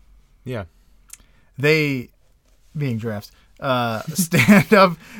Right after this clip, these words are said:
Speaker 2: Once they stand up for the first time, they will spend most of their life standing and even sleep and give birth in a standing position.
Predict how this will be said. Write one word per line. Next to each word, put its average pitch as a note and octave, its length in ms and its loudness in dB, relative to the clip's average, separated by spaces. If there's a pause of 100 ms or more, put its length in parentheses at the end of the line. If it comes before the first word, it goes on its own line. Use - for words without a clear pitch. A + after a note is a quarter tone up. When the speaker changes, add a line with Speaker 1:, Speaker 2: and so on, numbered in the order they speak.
(140)
Speaker 2:
Once F3+ 240 2
they A3+ 120 4
stand G3+ 240 2
up G3 100 0
for F#3 120 -2
the E3 80 -4
first F3 300 -2
time, E3+ 480 -2
they C#3+ 280 -2
will B2+ 220 -8
spend C3+ 320 -6
most F3+ 260 -6
of E3 100 -10
their B2+ 100 -6
life A2 280 -8
standing G#2 600 -12
and A#2 240 -12
even D#3+ 200 -8
sleep F3 360 -8
and C#3 180 -10
give B2 220 -8
birth - 420 -8 (300)
in - 80 -12
a A2+ 60 -12
standing G2+ 360 -12
position. C3 520 -14